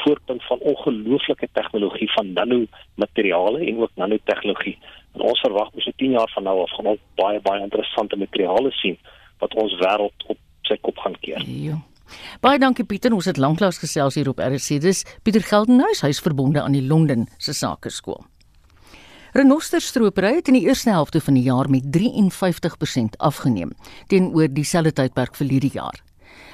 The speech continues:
Speaker 2: In twintig negentien is driehonderdsestien renosters in die eerste ses maande van die jaar gestroop,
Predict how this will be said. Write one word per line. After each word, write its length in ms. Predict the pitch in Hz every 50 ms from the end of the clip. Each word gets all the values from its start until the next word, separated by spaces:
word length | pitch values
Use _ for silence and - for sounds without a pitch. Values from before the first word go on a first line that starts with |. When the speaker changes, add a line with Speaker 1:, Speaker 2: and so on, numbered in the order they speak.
| - -
Speaker 2:
In 80 | 262
twintig 300 | - 262 302 277 302 -
negentien 480 | 214 175 175 - 240 226 - 254 302 349 - -
is 160 | 165 139 139 143 127
driehonderdsestien 1080 | - 175 190 240 262 269 269 262 254 - 214 185 - - - 240 208 - - 214 202 180
renosters 600 | 147 139 127 120 117 117 - - 220 285 - - - - -
in 100 | 170 175
die 120 | 170 - -
eerste 300 | - 233 220 - - 214
ses 300 | - - 185 175 165 -
maande 300 | 156 139 131 131 131 123
van 140 | - 143 131
die 120 | 127 127
jaar 180 | 131 117 123 123
gestroop, 460 | - - 151 - - - - - -